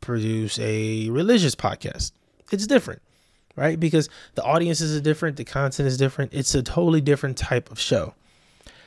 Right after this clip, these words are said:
Then the content that comes with that for marketing is gonna be different.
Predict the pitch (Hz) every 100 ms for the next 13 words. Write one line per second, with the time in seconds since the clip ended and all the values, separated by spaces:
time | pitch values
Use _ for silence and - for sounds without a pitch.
0 | _ - 143 170 285 226 135 143 - -
1 | 185 233 208 175 151 135 - 147 135 139
2 | 139 131 127 139 135 160 240 139 107 -
3 | - 139 - 156 180 180 143 123 143 139
4 | 143 160 - -